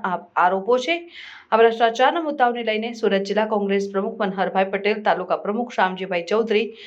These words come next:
અનિલભાઈ ચૌધરી અને શાહબુદ્દીન મલેક સહિતના આગેવાનો દ્વારા માંગરોળ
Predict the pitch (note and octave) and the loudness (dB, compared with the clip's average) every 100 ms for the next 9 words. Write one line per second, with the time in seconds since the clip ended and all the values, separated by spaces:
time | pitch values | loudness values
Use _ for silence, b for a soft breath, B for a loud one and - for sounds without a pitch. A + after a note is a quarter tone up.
0 | B B B3 D#4 F4 G4 D4+ B3+ C4+ D#4+ | B B 2 4 4 4 4 4 2 -2
1 | C#4 C#4 A3 G#3 G#3 A#3+ C4 A#3+ B3+ B3 | -2 0 0 0 -4 -4 -2 0 0 0
2 | G#3+ G#3+ - F#3 F#3+ F#3 F#3 F#3 F#3 A3 | -2 -2 -2 -2 0 -4 -4 0 2 2
3 | A3 B B B - A3 C#4+ D4+ B3+ B3+ | -2 B B B -4 0 0 4 4 4